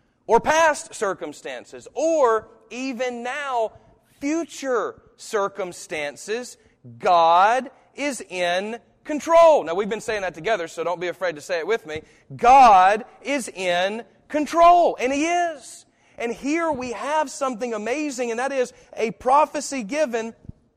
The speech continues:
and years and years and years after the fact, every single little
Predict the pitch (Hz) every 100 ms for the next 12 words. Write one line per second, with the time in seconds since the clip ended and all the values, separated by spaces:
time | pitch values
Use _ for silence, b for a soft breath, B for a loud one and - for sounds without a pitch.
0 | _ _ _ - 208 208 185 240 294 302
1 | 302 294 247 254 247 233 262 269 262 240
2 | 214 247 247 269 320 339 285 202 196 196
3 | 175 - 190 185 175 B B B - 175
4 | 190 170 170 208 214 208 - - 196 190
5 | 190 170 190 185 180 _ 135 165 170 175
6 | 170 170